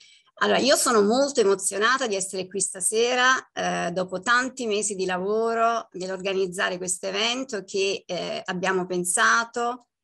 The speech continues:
e voluto, eh, quasi un anno fa, eh, come Dipartimento di Lingua e Letteratura Italiana dell'Università di Istanbul, e che abbiamo proposto a gennaio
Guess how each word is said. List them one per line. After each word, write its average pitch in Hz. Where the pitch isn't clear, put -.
e 196
voluto, 277
eh, 180
quasi 269
un 220
anno 202
fa, -
eh, 190
come 226
Dipartimento 220
di 214
Lingua 226
e 214
Letteratura 196
Italiana 247
dell'Università 185
di 175
Istanbul, 277
e 214
che 233
abbiamo 214
proposto 220
a 233
gennaio 190